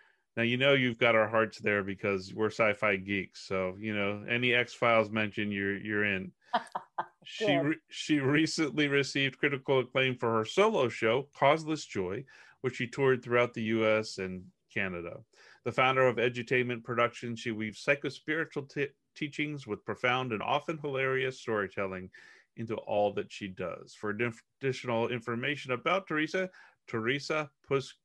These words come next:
Speaker 1: Pushkar, P U S K A R dot com. Teresa, it's so wonderful to have you on the show. Thanks for joining us on Big Universe.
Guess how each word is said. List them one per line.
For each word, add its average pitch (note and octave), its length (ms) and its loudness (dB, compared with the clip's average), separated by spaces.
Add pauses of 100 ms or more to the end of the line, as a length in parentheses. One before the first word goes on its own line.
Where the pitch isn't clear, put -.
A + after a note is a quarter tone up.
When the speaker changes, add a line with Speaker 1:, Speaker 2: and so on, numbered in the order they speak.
Speaker 1:
Pushkar, D#3 600 2 (260)
P D3+ 100 -4
U C#3 260 -4
S B2+ 220 -2
K D3 500 0
A C3+ 60 -2
R A#2 220 2
dot A2 320 0 (120)
com. G#2+ 640 0 (540)
Teresa, F#3+ 360 4
it's F#3 320 2
so G#3+ 240 4
wonderful G3 480 2
to D3+ 100 4
have C#3+ 240 6
you C3 120 4
on B2+ 100 4
the B2+ 100 -2
show. F3 220 0
Thanks F#3+ 240 0
for E3+ 120 -2
joining D#3 360 0
us D3+ 160 -4
on D3 120 0
Big D3 240 -2
Universe. D3+ 640 -2